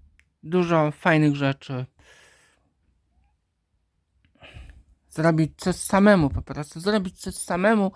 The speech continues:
i mieć z tego radość, że coś się zrobiło, prawda? No.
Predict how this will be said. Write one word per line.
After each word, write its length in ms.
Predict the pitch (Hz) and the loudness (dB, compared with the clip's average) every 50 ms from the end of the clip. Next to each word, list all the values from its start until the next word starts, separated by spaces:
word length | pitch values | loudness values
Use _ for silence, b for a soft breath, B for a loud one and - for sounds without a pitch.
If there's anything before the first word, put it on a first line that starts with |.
| B B B B B B | B B B B B B
i 60 | 185 | -2
mieć 180 | 196 202 196 - | 0 0 0 -2
z 40 | - | -4
tego 280 | - 180 175 190 190 | -6 -4 0 0 2
radość, 400 | 190 180 160 147 135 131 131 127 | 4 4 4 4 2 2 0 0
że 120 | 147 143 139 | -2 -6 -6
coś 180 | - 160 151 | -6 -8 -10
się 220 | - - - 170 160 | -10 -6 -4 -4 -4
zrobiło, 560 | 160 165 170 165 160 165 170 165 143 127 120 | -2 0 -2 -2 0 0 2 2 2 2 0
prawda? 520 | - - - 123 131 139 127 127 156 196 - b b b b b b b b b b b b b b b b b b b b _ _ _ _ _ _ _ _ _ _ _ _ _ _ _ _ _ _ _ _ _ _ _ _ _ _ | -2 -8 -12 -12 -10 -8 -6 -6 -6 -6 -8 b b b b b b b b b b b b b b b b b b b b _ _ _ _ _ _ _ _ _ _ _ _ _ _ _ _ _ _ _ _ _ _ _ _ _ _
No. 240 | 151 151 143 127 123 | -10 -8 -8 -8 -8